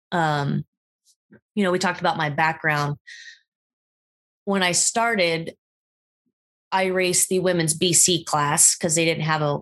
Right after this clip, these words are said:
a C class. And so essentially I was racing against the women's B class 'cause there, you know, there was no division. And, um, I got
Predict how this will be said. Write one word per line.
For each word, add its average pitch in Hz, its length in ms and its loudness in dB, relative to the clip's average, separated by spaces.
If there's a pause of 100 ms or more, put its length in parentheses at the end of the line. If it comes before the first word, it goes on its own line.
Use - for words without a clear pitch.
(240)
a 160 60 -2
C 156 280 4
class. 147 600 2
And 165 100 -2
so 175 120 4
essentially 202 400 2
I 170 40 0
was 165 120 -2
racing 170 320 0
against 143 300 0
the 160 60 0
women's 147 300 0
B 156 220 0
class 127 360 0
'cause - 460 0
there, 135 300 -4 (260)
you 131 100 -4
know, - 280 -4
there - 100 -2
was 170 140 0
no 165 140 2
division. 143 680 0 (720)
And, 151 760 0 (160)
um, 151 960 0
I 160 100 0
got 170 260 -2